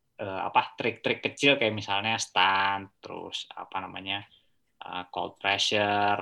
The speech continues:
menurut gua, apa namanya, kalah, kalah, kalah kelas lah, eh, dari sisi kepelatihan. Kalau kualitas O L, menurut gua nggak banyak O L yang bisa, eh, nyaingin D L-nya Rams ya,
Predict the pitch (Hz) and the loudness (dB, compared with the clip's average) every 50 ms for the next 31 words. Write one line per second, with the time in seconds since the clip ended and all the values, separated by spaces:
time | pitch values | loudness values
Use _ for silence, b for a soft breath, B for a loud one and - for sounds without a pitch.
0 | 104 104 98 90 - - - 92 101 113 117 117 110 - - - _ _ _ 98 | -4 -8 -10 -14 -16 -16 -10 0 4 6 8 8 6 4 2 -4 _ _ _ -8
1 | 92 - - 101 101 101 101 98 95 98 101 107 110 107 - _ _ _ _ _ | -8 -6 -4 -4 -2 -2 -2 -4 -4 -6 -6 -6 -8 -10 -12 _ _ _ _ _
2 | _ _ _ - - - - _ - 95 92 90 92 95 95 92 - - - - | _ _ _ -20 -18 -18 -20 _ 0 2 2 2 4 2 0 0 -2 -6 -14 -20
3 | _ _ _ - 98 95 95 95 - - _ - 117 113 113 - 113 117 120 131 | _ _ _ -6 -4 -4 -4 -6 -6 -14 _ 0 2 2 4 4 4 6 6 6
4 | 123 - - 92 90 - - - _ 104 98 98 98 98 95 92 95 95 87 - | 6 6 2 -2 -2 -2 -8 -14 _ -4 -4 -4 -2 -2 -4 -2 -2 -2 -2 -4
5 | - 98 - - 104 - - - - 101 95 95 - 98 90 95 92 95 92 90 | -4 -4 -6 -6 -6 -8 -8 -10 -6 -6 -6 -2 -2 -2 -2 0 -4 -4 -8 -14
6 | 90 - _ _ _ _ _ 104 107 107 113 - - 123 113 110 113 113 107 - | -16 -20 _ _ _ _ _ 0 2 2 2 0 4 6 6 6 6 4 2 0
7 | 117 110 - 113 - - 131 151 165 165 B B B B B B _ _ 117 107 | -2 0 0 -2 2 4 6 6 6 4 B B B B B B _ _ -8 -6
8 | 104 107 113 147 156 156 120 110 90 - 104 92 92 95 110 135 - - - 104 | -2 4 6 6 6 8 8 8 8 8 4 2 0 2 2 0 0 0 -2 -2
9 | - 104 123 123 117 113 113 107 95 90 - - 113 107 107 - - - _ 98 | 0 0 0 2 0 0 -2 -4 -6 -6 0 2 4 4 4 2 -2 -10 _ -8
10 | 95 92 95 98 98 95 95 95 92 95 98 98 95 95 95 95 95 98 92 80 | -8 -8 -8 -8 -8 -6 -6 -8 -8 -8 -8 -8 -8 -8 -10 -10 -6 -6 -6 -4
11 | 87 92 92 95 101 98 92 90 90 90 90 87 90 - _ _ _ _ - - | -4 -4 -6 -6 -6 -4 -4 -2 -2 -2 -4 -6 -8 -10 _ _ _ _ 0 2
12 | 117 120 113 104 - 92 92 95 | 2 2 2 0 -4 -6 -8 -10